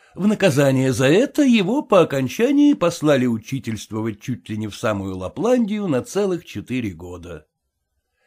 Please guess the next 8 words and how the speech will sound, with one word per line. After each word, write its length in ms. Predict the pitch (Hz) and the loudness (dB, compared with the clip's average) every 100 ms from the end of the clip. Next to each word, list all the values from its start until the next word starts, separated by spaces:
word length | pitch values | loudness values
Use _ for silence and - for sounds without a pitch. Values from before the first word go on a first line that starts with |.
| _ _ _ | _ _ _
Являясь 840 | 143 170 170 170 165 160 156 - - - | -2 0 4 6 6 6 2 -2 -6 -2
обыкновенным 960 | 160 156 165 123 127 117 117 120 - | 0 0 0 2 2 2 2 0 -2
заурядным 640 | 107 156 117 117 107 90 104 | 0 2 2 0 -2 -6 -8
человеком, 800 | - 104 104 175 294 294 269 247 | -8 -8 -4 -2 -2 -2 -2 2
он 300 | 214 262 247 | 2 0 -4
сумел 520 | - 226 185 202 196 | -8 -6 -2 -2 -2
это 240 | 160 175 | -2 -4
понять, 560 | 143 117 113 123 123 | -4 -2 0 -2 -2